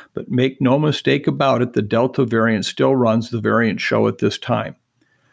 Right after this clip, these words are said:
And whatever does or does not end up happening with this latest variant, Delta has continually demonstrated just how vulnerable we are to this virus.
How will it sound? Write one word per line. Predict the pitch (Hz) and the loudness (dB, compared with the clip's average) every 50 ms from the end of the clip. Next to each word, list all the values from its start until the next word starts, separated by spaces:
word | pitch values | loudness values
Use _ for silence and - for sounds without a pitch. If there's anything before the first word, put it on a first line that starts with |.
| _ _ _ _ _ _ _ - | _ _ _ _ _ _ _ -6
And | - 117 | -2 0
whatever | 117 131 139 139 - - 139 160 180 156 135 107 110 120 - _ - 110 | 2 2 0 -2 -2 -2 0 0 2 2 0 0 -2 -4 -10 _ -8 -2
does | 120 131 135 160 165 - | 0 2 2 2 0 0
or | 143 143 127 | 0 0 0
does | 113 120 120 127 139 131 - | 2 2 2 2 2 2 2
not | 131 117 117 120 123 - - - | 2 2 2 2 0 0 0 2
end | 123 127 127 120 | 2 4 4 4
up | 113 107 - | 2 0 0
happening | - 123 123 127 117 - 120 110 107 107 | -2 -2 -2 -2 -2 -2 -2 -2 -2 0
with | 120 120 120 | -2 -2 -2
this | - 113 104 - - | -2 -4 -2 0 0
latest | 117 123 120 113 110 - - | 0 2 2 0 -2 -4 -2
variant, | 120 123 120 120 107 104 110 - _ _ - - - _ - 110 | 0 0 2 0 0 -2 -6 -10 _ _ -20 -20 -20 _ -8 -4
Delta | 110 131 131 147 147 - 147 | 0 0 0 0 0 0 0
has | 120 110 - | 0 0 0
continually | - - 110 107 - - 143 147 151 151 147 139 | -2 -2 -2 0 0 0 2 2 4 4 2 2
demonstrated | 120 127 123 127 127 120 123 - - 113 110 107 | 2 2 4 4 2 2 2 0 -2 -2 -2 -2
just | 110 117 107 - - | -2 -4 -4 -4 -2
how | - 113 110 110 | -2 -2 0 0
vulnerable | 110 120 120 127 135 131 131 131 127 | 0 0 2 2 2 2 2 2 2
we | 127 131 127 127 | 4 2 2 2
are | - 117 110 104 107 113 | 0 0 0 0 0 -2
to | 110 - - 110 | -2 -2 -2 0
this | 107 113 110 - | 0 0 0 -2
virus. | - - 110 113 113 107 95 - - - - - | -2 -2 0 2 2 0 -2 -4 -10 -14 -18 -20